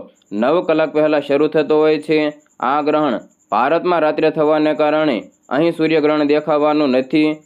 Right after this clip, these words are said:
તેમજ સૂતક કાળ પણ માન્ય ગણાવવાનો નથી. મિત્રો, ભારત સિવાય વર્ષનું છેલ્લું સૂર્યગ્રહણ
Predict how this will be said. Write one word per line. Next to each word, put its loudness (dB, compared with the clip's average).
તેમજ 0
સૂતક -2
કાળ 2
પણ 0
માન્ય 2
ગણાવવાનો 0
નથી. 0
મિત્રો, 0
ભારત 0
સિવાય 0
વર્ષનું 0
છેલ્લું 0
સૂર્યગ્રહણ 0